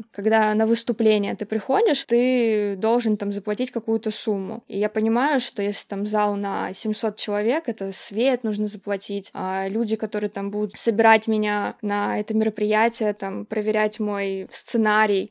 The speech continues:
это нормально. Но это должно стоить как бы своих денег и понимать, за что отдавать. Если это не какие-то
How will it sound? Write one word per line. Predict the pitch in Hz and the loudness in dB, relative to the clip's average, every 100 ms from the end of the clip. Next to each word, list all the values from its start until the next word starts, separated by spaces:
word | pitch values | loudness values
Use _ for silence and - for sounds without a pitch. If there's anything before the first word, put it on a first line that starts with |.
| - | -6
это | - 226 | -6 0
нормально. | 233 226 196 190 170 - | 2 2 0 -4 -8 -6
Но | 208 214 | -2 2
это | 226 220 | 2 0
должно | 208 208 208 214 214 208 202 202 | 0 0 0 0 2 0 -2 -6
стоить | - 220 214 208 196 | -4 0 2 0 -4
как | - 196 | -10 -8
бы | 196 | -6
своих | - 220 208 208 | -4 -2 -2 0
денег | 233 381 175 | -2 0 -2
и | 214 | -4
понимать, | 208 208 220 | -4 -2 0
за | 226 | 0
что | 220 - | -2 -4
отдавать. | 202 190 185 170 - | -6 -4 -6 -8 -4
Если | 214 - 226 | -4 -2 0
это | 220 214 | 0 0
не | 208 214 220 214 | 2 2 2 -2
какие-то | - 214 220 220 220 202 202 208 | -4 -4 0 0 0 0 -2 -6